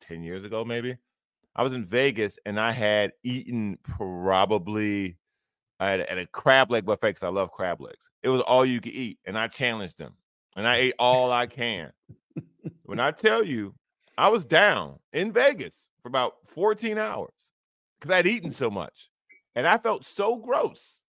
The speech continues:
Speaker 1: Like, when you say, "Oh, I felt," yeah, I felt so gross as a thin guy. I went, "Oh, I'm never doing this again." And after that, when I'm eating, and when I'm done eating, I'm done eating. I don't eat until I'm full.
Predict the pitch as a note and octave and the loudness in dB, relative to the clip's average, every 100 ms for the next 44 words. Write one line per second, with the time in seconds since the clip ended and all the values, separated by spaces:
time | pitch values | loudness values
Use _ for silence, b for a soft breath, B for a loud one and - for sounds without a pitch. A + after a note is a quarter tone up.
0 | - D3+ D3 D#3+ G3+ G#3+ F3+ F3 C3 - | -8 -6 -6 -8 -6 -2 0 0 -2 -2
1 | F3+ - _ _ F3+ D#3+ - _ _ _ | -2 -4 _ _ -6 -6 -8 _ _ _
2 | _ C#3 A3 - A#3 - - A3+ B3+ A#3 | _ 0 2 2 -2 -2 -2 0 0 2
3 | C#4 A#3+ C#3 - _ _ _ _ _ D#3+ | 2 2 0 -12 _ _ _ _ _ 2
4 | D#3 D3 _ C#4+ D#4 F3 G2+ C2+ C#2 B2+ | 2 0 _ -4 -4 -2 -2 -4 -2 -2
5 | B2+ A#2 _ _ G2+ A#2+ C3+ A2+ G2 F2+ | -2 -8 _ _ -2 -2 -2 -4 -6 -10
6 | F2+ B2+ F2+ E2 B2 D#2+ - _ _ _ | -8 -10 -10 -8 -8 -8 -14 _ _ _
7 | _ G#3 G#3+ G#3+ F#3+ A3+ A3 - _ _ | _ 2 4 2 2 2 0 -2 _ _
8 | _ _ - C3+ F3 F#3+ - F3 F3+ G#3+ | _ _ -8 -4 -2 -4 -6 -10 -8 -8
9 | A#3+ A#3 _ _ _ C#3 C#3 F3+ G3 C#3 | -10 -14 _ _ _ -6 0 0 0 2
10 | E3 E3 D#3+ F3+ G3+ G#3 _ - C#3 B2 | 0 0 -8 -8 -8 -10 _ -6 -4 -2
11 | B2+ A#2 C#3 F#2 - A2 F3 A3 - F#3+ | -4 -2 -6 -8 -6 -2 -2 -2 -6 -12
12 | D#3 D3 C3 B2 A2+ C3 B2+ B2 | -10 -6 -4 -4 -6 -4 -2 -2